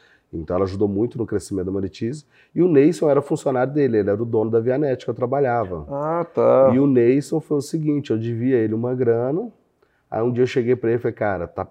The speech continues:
Speaker 1: e ele descontava em folha, né, velho? Trabalhava pra ele, eu devia um dinheiro e ele descontava. Ele tinha me emprestado um dinheiro e descontava todo mês. Aí um dia eu cheguei pra ele e falei, velho, tá apertado eu te pagar e tal,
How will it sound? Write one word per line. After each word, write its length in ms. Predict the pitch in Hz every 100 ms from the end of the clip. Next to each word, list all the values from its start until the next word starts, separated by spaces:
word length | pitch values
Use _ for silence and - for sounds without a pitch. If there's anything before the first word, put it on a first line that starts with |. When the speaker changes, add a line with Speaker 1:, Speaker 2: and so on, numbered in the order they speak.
| -
Speaker 1:
e 60 | 98
ele 80 | 90
descontava 440 | - 123 101 104
em 20 |
folha, 380 | 120 175 165 127
né, 120 | 127
velho? 160 | 120 92
Trabalhava 340 | 92 95 95
pra 80 | 101
ele, 80 | 95
eu 80 | 98
devia 260 | 101 92 104
um 40 |
dinheiro 420 | 101 104 101 110
e 60 | 127
ele 80 | 117
descontava. 400 | - 135 135 107
Ele 80 | 95
tinha 140 | 104
me 80 | 110
emprestado 440 | 110 101 95 104
um 60 | 104
dinheiro 560 | 85 90 92 127 160 - - _ -
e 80 |
descontava 380 | 120 139 131 120
todo 180 | 123 135
mês. 260 | 160 120 - - -
Aí 80 | 113
um 40 |
dia 80 | 120
eu 40 |
cheguei 140 | 120 123
pra 120 | 117
ele 60 | 110
e 40 |
falei, 160 | 113 104 85
velho, 120 | 80
tá 100 | 92
apertado 440 | - 101 98 92
eu 60 | 95
te 100 | -
pagar 520 | - 82 82 95 95
e 40 | -
tal, 380 | 90 101 -